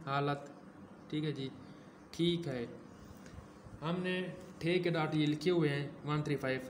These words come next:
जब हम इसको दो तरफा फासले के साथ लिखेंगे तो ये हमारा बनेगा ठीक। आगे लिखा हुआ है वन टू फ़ाइव, हमने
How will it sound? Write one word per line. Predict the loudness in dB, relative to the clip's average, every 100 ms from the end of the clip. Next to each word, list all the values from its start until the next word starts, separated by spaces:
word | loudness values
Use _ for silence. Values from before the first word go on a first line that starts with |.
| -4
जब | -2 0
हम | 0
इसको | 0 2 4
दो | 4
तरफा | 4 2
फासले | 0 0
के | 2
साथ | 2
लिखेंगे | 2 2 2 2
तो | 0
ये | 0
हमारा | 2 2
बनेगा | 2 0 -2 0
ठीक। | 0 0 -2 -10 -16 -16 -16 -18 -18 -18 -8
आगे | -2 2
लिखा | 4 4
हुआ | 2 2
है | 0 0 -4 -12 -14 -16 -18 -16 -4
वन | -2 0
टू | 0
फ़ाइव, | 0 -2 -2 -6
हमने | -2 0 2